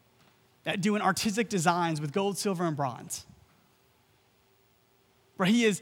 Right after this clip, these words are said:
he is good at cutting gemstones for mountain, right? He can take rocks and turn them into masterpieces. And then he even talks about how he can take wood and he can carve it and make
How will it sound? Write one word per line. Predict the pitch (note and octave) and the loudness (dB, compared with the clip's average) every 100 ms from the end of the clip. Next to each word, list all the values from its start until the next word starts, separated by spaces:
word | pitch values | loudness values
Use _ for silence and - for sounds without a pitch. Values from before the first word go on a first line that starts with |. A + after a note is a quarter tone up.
| - | -2
he | A#3 | 0
is | G#3+ | 0
good | D3+ F#3 A#3+ | 0 2 4
at | G#3 - | 4 -2
cutting | - A3+ A3+ G#3 - E3 | 0 2 2 0 -6 -4
gemstones | F#3 A3+ G#3 G3 F3 | -2 -2 -2 -2 -4
for | - F3+ | -4 0
mountain, | F#3+ F3+ | 2 2
right? | E3+ E3 | 0 -2
He | G#3 | -2
can | A#3 | -4
take | - A3+ G3+ | 0 0 0
rocks | F3+ D#3+ F#3+ C4 G#3+ - F3 | -2 0 2 0 -4 -16 -6
and | F#3 | -4
turn | - A#3 | -4 -2
them | A3 | -2
into | G3 | -2
masterpieces. | E3+ E3+ F3 - - D3+ C3 - - - - _ _ _ _ _ _ _ _ _ _ _ _ _ - | 0 0 -2 -8 -12 -10 -10 -10 -14 -18 -18 _ _ _ _ _ _ _ _ _ _ _ _ _ 0
And | G#3 | 2
then | G3+ | 2
he | |
even | A#3 A3+ | 2 -2
talks | F#3 G3 G3+ | -2 -2 -2
about | F#3+ G3 | 2 2
how | F#3 | 2
he | |
can | F#3 F3+ | -4 -4
take | F#3 E3+ | -2 -4
wood | D3 E3 A3 A#3+ | -4 -2 -2 -2
and | G3+ | -2
he | F#3 | -4
can | F3+ D#3 | -4 -10
carve | - G3 F3+ C3+ | -8 -6 -6 -8
it | A2 - - - _ _ _ _ _ _ _ _ _ _ _ _ _ - | -14 -16 -18 -18 _ _ _ _ _ _ _ _ _ _ _ _ _ -2
and | |
make | F3 | 0